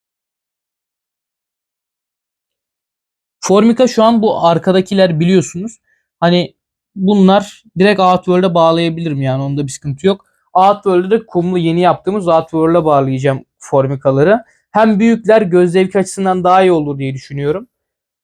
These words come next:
O şekilde. Şimdi bunların coverlarını kapatıp kenara alıyorum arkadaşlar. Sonrasında, e, Messor'a bakalım ne yapacak.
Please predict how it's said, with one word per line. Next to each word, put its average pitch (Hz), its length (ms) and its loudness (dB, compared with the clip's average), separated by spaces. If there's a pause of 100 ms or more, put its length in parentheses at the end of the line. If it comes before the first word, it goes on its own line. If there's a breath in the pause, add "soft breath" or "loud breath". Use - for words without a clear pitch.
(600)
O 254 120 2
şekilde. 208 500 2
Şimdi 247 320 -2
bunların 254 320 0
coverlarını 233 520 2
kapatıp 233 400 -8
kenara 202 300 0
alıyorum 185 360 2
arkadaşlar. 160 720 -2 (120)
Sonrasında, 185 880 0 (380)
e, 143 60 -2 (1700)
Messor'a 156 440 0
bakalım 151 360 0
ne 151 40 2
yapacak. 151 580 -2